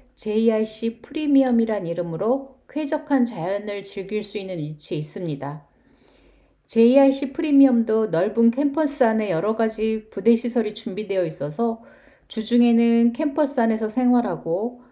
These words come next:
주말에는 차를 타고 시내에 나가서 관광을 즐기는 생활이 자연스럽게 이어집니다.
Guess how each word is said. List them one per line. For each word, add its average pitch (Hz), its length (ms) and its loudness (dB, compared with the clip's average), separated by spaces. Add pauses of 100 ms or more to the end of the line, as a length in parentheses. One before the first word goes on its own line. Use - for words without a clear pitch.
(160)
주말에는 208 720 -4
차를 262 320 -2
타고 220 240 -2
시내에 269 400 2
나가서 190 500 -6
관광을 185 500 -4
즐기는 175 440 -8
생활이 190 500 -8
자연스럽게 190 680 -6
이어집니다. 175 880 -6